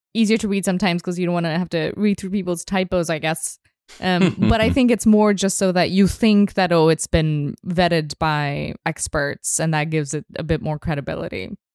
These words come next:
Speaker 1: That's what I would
Speaker 2: Mm-hmm.
Speaker 1: think,
Speaker 2: Mm-hmm.
Speaker 1: right? Yeah.
Speaker 2: Yeah. Well, that's interesting. So then you would say, uh, the goal of peer review is not really even to improve
Speaker 1: Yeah.
Speaker 2: papers per se, but it's
Speaker 1: Mm-hmm.
Speaker 2: sort of like to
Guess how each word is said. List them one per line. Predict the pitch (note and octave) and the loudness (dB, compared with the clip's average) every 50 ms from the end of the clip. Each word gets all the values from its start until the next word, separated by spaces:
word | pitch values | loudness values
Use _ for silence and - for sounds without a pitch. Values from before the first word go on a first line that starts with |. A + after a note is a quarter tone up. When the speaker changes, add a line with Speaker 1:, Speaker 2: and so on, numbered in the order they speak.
| _ _ _ _ _ _ | _ _ _ _ _ _
Speaker 1:
That's | A3+ A#3 - | -8 -2 0
what | - - | 0 0
I | C#3+ D#3 | 2 0
would | D#3 D3 B2 | -2 -6 -8
Speaker 2:
Mm-hmm. | A#2 - | -10 -8
Speaker 1:
think, | - - - - - | -8 -8 -8 -8 -10
Speaker 2:
Mm-hmm. | - - - | -12 -12 -10
Speaker 1:
right? | - D#2+ - B1+ - - - | -10 -10 -8 -10 -10 -12 -12
Yeah. | - - D#3 | -10 -8 -6
Speaker 2:
Yeah. | C#3+ C3 E2+ - - - - _ _ _ _ _ - - - - _ | -4 -4 -4 -4 -6 -10 -18 _ _ _ _ _ -20 -20 -20 -8 _
Well, | - E3 | 0 2
that's | E3+ F3+ E3+ - | 2 2 2 2
interesting. | D3+ C3+ A2+ G#2+ G2 - - G#2 G#2+ A2 | 2 4 4 2 0 2 0 -2 -2 0
So | - A#2 | 0 2
then | A2 A#2 A#2+ A#2 | 2 2 2 2
you | A2+ A2 | 2 2
would | G#2+ G2+ | 2 2
say, | - - - G2 F#2+ F#2 F#2 - - - _ _ _ _ _ G#2+ | 0 0 2 2 2 2 2 0 -4 -10 _ _ _ _ _ -2
uh, | G2+ F#2 - _ _ _ | -2 -2 -4 _ _ _
the | G#2 G#2 | -2 -2
goal | F2 - G2+ G2+ G#2 G2+ | 2 4 4 4 6 4
of | G2 F#2 - - | 4 2 0 -4
peer | - F#2 E2 E2 | -2 -2 0 0
review | D#2+ D#2+ D#2+ D#2+ - - E2+ E2 D#2+ D#2+ | 0 0 -2 -2 -4 -4 -4 -4 -4 -4
is | D#2+ D#2+ E2 | -4 -2 -2
not | D#2+ D#2 D#2+ - - | -4 -4 -4 -4 -6
really | E2 D#2+ D#2 D2+ | -4 -4 -4 -6
even | B1+ - D2+ D#2 - D2+ D#2 - | -6 -6 -6 -6 -4 -6 -6 -6
to | - - E2 D#2 C2 - | -6 -4 -4 -4 -4 -4
improve | D#2+ D2+ D#2 - - - - C3+ C3+ - - D2+ - - - - _ _ _ _ | -4 -4 -4 -6 -8 -4 -4 -2 -2 -4 -6 -8 -12 -16 -18 -18 _ _ _ _
Speaker 1:
Yeah. | F#3 G3+ G3 E3+ D3 D3+ - _ _ _ _ - | 2 2 2 2 0 -4 -8 _ _ _ _ 0
Speaker 2:
papers | D#2 D2 D2 - C#2 D2 - - | 0 0 0 -2 -6 -6 -8 -6
per | - - D#2 | -4 -4 -4
se, | D2 - - - C2+ C2 B1 A#1 B1 | -2 -2 -2 -2 -2 -2 -4 -4 -2
but | - F2 F2+ | 0 2 4
it's | G2 F#3 D#3+ | 4 4 4
Speaker 1:
Mm-hmm. | C#3+ | 2
Speaker 2:
sort | F#3+ F#3+ F3 D3 | 2 0 0 0
of | F#2 | 0
like | F2+ E2+ E2+ - - | 0 0 0 0 -2
to | - F#2 F2 E2+ - | 0 0 0 0 -2